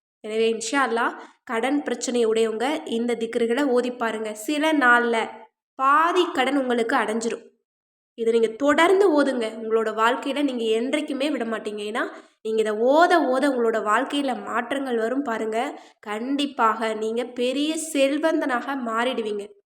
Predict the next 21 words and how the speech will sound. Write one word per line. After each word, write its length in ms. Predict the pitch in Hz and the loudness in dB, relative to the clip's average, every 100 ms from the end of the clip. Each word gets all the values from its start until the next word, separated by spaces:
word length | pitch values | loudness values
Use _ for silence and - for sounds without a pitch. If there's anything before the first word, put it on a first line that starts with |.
| _ _ _ _ | _ _ _ _
எனவே, 260 | 202 202 254 | -6 -2 2
அவசர 600 | 233 214 277 294 349 320 | 4 4 2 0 0 0
தேவையில 520 | 320 262 262 269 240 | 2 0 2 0 0
இருக்கக்கூடியவங்க 800 | 233 254 254 233 220 214 254 - - - | 0 -4 -2 2 2 2 -2 -4 -12 -16
இந்த 240 | - 226 220 | -8 -6 -4
மூன்று 540 | 220 247 302 294 285 | -2 0 2 2 2
வஜீஃபாவை 680 | 226 214 277 302 247 233 233 | -2 -2 -2 0 0 0 -2
இன்ஷா 280 | 220 - 294 254 | -4 -2 0 0
அல்லாஹ் 240 | 214 196 | -2 2
வெறும் 280 | 226 285 262 | 2 2 0
மூன்று 480 | 285 311 339 330 294 | -2 2 2 2 0
நாட்கள் 340 | 269 262 294 | -2 -2 -4
செய்து 340 | 294 269 269 | -2 -2 -2
பாருங்க. 440 | 247 226 220 196 - _ _ | -4 -4 -4 -10 -16 _ _
நினைத்து 680 | 220 240 285 311 - 330 320 | 0 0 2 -2 -2 -4 2
பார்க்காத 540 | 320 311 311 320 339 | 4 4 2 0 0
இடத்துல 460 | 294 262 269 277 254 | 0 0 -2 -4 -4
இருந்தெல்லாம் 480 | 240 233 233 240 233 | -2 -2 0 -2 -2
அல்லாஹ் 240 | 220 226 | -2 -4
செல்வத்தை 520 | 226 226 226 226 220 220 | -2 -4 -4 -6 -8 -6
கொடுப்பான். 400 | 208 - 202 | -6 -6 -16